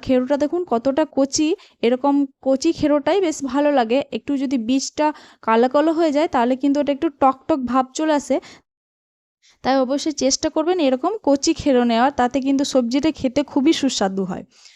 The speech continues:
তো খেরোটার এভাবে আমি গায়ের খোসাটাকে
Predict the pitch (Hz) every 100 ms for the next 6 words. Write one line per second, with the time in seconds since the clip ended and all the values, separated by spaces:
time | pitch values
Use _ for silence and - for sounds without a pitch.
0 | _ 269 269 277 285 320 311 277 285 294
1 | 494 - - 233 254 233 233 262 277 _
2 | _ _ _ - 269 262 294 285 285